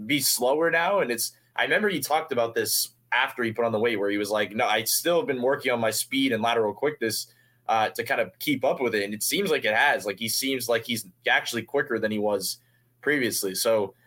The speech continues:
if this is the last we've seen of Jovic in this summer league, I mean, I thought it was pretty promising. It's just in terms of the, the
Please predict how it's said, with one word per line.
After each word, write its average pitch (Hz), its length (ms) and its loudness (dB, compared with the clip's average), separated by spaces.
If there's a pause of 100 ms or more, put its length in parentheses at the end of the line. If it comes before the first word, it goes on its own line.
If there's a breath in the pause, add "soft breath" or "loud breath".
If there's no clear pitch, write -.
(200 soft breath)
if 165 200 0
this 160 200 2
is 180 220 2
the 175 80 0
last 175 280 2
we've 175 100 -2
seen 170 180 0
of 165 80 0
Jovic 165 320 2
in 156 80 -2
this 160 160 0
summer 160 200 2
league, 165 220 0
I 117 80 4
mean, 113 300 0 (800)
I 120 100 2
thought 139 320 4
it 120 80 2
was 123 180 0
pretty 127 280 -2
promising. 113 500 0
It's 101 140 -6
just 135 240 0
in 131 80 -2
terms 123 320 -2
of 104 120 0
the, 104 280 2 (100)
the 104 300 2